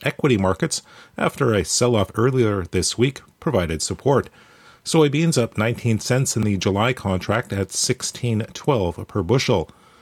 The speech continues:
The U S D A releases its monthly supply-demand report tomorrow, with the agency's first projections for the twenty twenty-two crop included in the report. Pre-report positioning is expected to be a feature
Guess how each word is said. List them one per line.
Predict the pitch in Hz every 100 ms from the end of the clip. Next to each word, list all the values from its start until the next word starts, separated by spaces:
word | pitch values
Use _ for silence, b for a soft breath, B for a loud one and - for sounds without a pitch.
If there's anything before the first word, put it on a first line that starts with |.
| b b -
The | 87 87 85
U | 92 104
S | 92
D | - 101 123
A | 123
releases | 110 110 - 101
its | 101 -
monthly | 104 110 - 107
supply-demand | - 98 107 110 95 92 110 147
report | 120 - 101 -
tomorrow, | - 113 107 175 131 107 B B B
with | - 175
the | - 147
agency's | 160 180 156 - 113
first | - - 139 -
projections | - 98 147 - 101 135 - -
for | -
the | 92
twenty | 90 - 110 107
twenty-two | 92 - 110 95 - 196
crop | - 92 -
included | 107 - 175 98
in | 90 90
the |
report. | 90 95 - 156 - - B B B B B B -
Pre-report | 170 185 156 - 127
positioning | 120 113 156 - 117
is | 147 143
expected | - - 156 - 107
to | 101
be | 104
a | 92
feature | 165 156 - 90